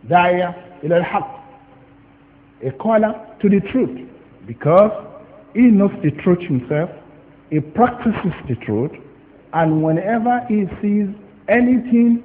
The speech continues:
other than the truth being practiced, he corrects it. Very important. It's very, very important. That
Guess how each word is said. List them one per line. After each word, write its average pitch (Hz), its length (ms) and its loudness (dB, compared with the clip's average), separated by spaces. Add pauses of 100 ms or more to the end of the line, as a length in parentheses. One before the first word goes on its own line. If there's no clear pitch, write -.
other 202 260 0
than 180 300 -2
the 143 100 -4 (140)
truth 247 180 -4 (100)
being 190 460 -2 (760)
practiced, 120 600 -4 (560)
he 113 140 -2 (120)
corrects 135 380 -2 (140)
it. - 640 -20
Very 151 200 2
important. - 440 -8 (800)
It's 117 280 -4
very, 170 240 6
very 156 300 -2
important. 120 500 -8 (1700)
That 147 160 2